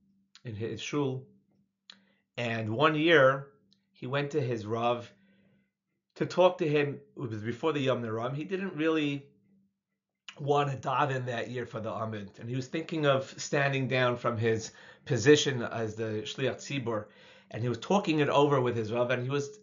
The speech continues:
saying a whole bunch of reasons why. And he was saying that,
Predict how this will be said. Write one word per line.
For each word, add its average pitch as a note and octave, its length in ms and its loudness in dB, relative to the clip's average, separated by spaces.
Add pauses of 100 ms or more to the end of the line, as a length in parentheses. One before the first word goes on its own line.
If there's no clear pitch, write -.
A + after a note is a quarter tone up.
(120)
saying G3+ 500 2 (540)
a - 40 -20
whole A#2+ 120 -8
bunch D#3 260 2
of A2+ 120 -8
reasons C#3 440 2
why. B2+ 640 6 (420)
And A2+ 140 -4
he A#2+ 60 -2
was A2+ 140 -2
saying C3 260 2
that, A2 220 -4